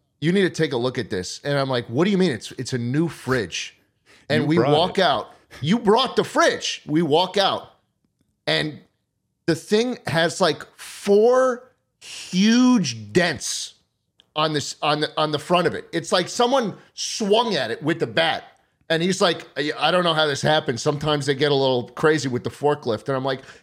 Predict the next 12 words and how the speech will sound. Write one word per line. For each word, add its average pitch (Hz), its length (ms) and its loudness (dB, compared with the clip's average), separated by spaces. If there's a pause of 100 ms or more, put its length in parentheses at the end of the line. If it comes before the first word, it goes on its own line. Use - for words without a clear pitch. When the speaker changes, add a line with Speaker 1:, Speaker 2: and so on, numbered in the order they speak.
(100)
Speaker 1:
"This 370 200 0
is 294 120 -2
a 349 60 2
new 339 160 4
fridge. - 720 0 (880)
What 294 180 2
do 339 60 2
you, 311 240 0
what 294 140 2
do 339 60 2
you 320 100 2
mean?" 320 320 -2